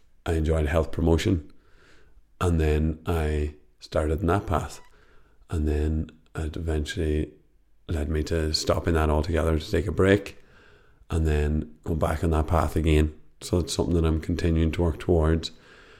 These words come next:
Something along the lines of setting up my own business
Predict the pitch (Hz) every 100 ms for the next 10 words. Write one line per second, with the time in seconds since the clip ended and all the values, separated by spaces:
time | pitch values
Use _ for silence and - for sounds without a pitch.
0 | - - _ _ - - 98 80 92 90
1 | - - _ _ _ _ - 90 82 82
2 | 85 80 85 82 80 80 80 82 - _
3 | _ _ _ _ _ _ _ _ _ _
4 | _ _ _ - 95 82 - - - -
5 | - _ - _ _ _ _ _ _ _
6 | _ - 104 87 90 85 - 85 80 87
7 | 98 82 76 85 85 -